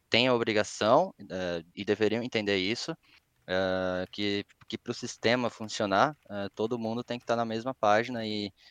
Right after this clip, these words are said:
eh, e já, e já não é mais um hobby, já não é mais um, uma brincadeira. Eh, aqui é C S, é esportes eletrônicos, o negócio é sério, é profissionalismo, é treino, é pressão, é torcida.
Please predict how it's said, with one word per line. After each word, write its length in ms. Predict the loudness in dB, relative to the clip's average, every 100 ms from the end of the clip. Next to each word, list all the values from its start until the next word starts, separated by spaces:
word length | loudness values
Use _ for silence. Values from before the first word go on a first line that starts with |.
| _ -6
eh, 680 | -4 -2 -2 -4 -4 -6 -8
e 80 |
já, 260 | -6 0 0
e 140 | 0 -2
já 140 | -2
não 140 | 2
é 100 | 0
mais 200 | 2 -2
um 60 | -2
hobby, 400 | 4 4 4 -2
já 160 | -8 -8
não 120 | -4
é 80 | -4
mais 240 | -4 -6
um, 360 | -8 -8 -8 -6
uma 120 | -6
brincadeira. 680 | -6 -2 -2 0 -4 -4 -10
Eh, 160 | -14 -16 _ _ _ _ -20
aqui 340 | -20 -14 -6
é 200 | -4 -4
C 180 | -4 2
S, 500 | 6 4 2 -6 -2
é 380 | 0 0 -2 -6
esportes 340 | 0 0 2
eletrônicos, 720 | 0 0 0 0 -2 -6 -10
o 20 |
negócio 260 | -4 -4 -4
é 20 |
sério, 380 | 0 4 6 4
é 20 |
profissionalismo, 920 | -2 -8 -4 -4 -2 -2 -4 -6 -8
é 80 | -8
treino, 560 | _ -2 0 -2 -2 -2
é 140 | -2
pressão, 640 | -2 -4 -4 0 0 2 -4
é 40 |
torcida. 680 | -4 -8 -6 -6 -4 -4